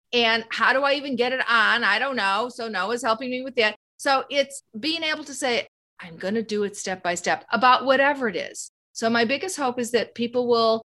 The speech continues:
just feel touched, really, and that something in what either I say or the guest says will touch them to look at themselves in a different way, leave this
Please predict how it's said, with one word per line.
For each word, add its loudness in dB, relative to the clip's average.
just -2
feel 2
touched, -12
really, -4
and -2
that 0
something 0
in 0
what 2
either 0
I 4
say 2
or -2
the -10
guest -2
says 0
will 2
touch -4
them -2
to -4
look -4
at -8
themselves -2
in -4
a -4
different -6
way, 2
leave 0
this 0